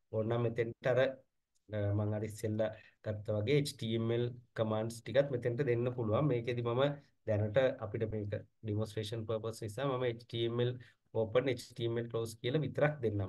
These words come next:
මෙතෙන්ට. අ, පී එච් පී ඕපන්, පී එච් පී ක්ලෝස් ඇතුළේ තමයි පී එච් පී කමාන්ඩ්ස් වැඩ කරන්නේ. අපි මේ එච් ටී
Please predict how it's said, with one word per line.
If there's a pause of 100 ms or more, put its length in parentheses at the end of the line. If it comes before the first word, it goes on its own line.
මෙතෙන්ට. (640)
අ, (760)
පී
එච්
පී
ඕපන්, (100)
පී
එච්
පී
ක්ලෝස්
ඇතුළේ
තමයි
පී
එච්
පී
කමාන්ඩ්ස්
වැඩ
කරන්නේ. (400)
අපි
මේ
එච්
ටී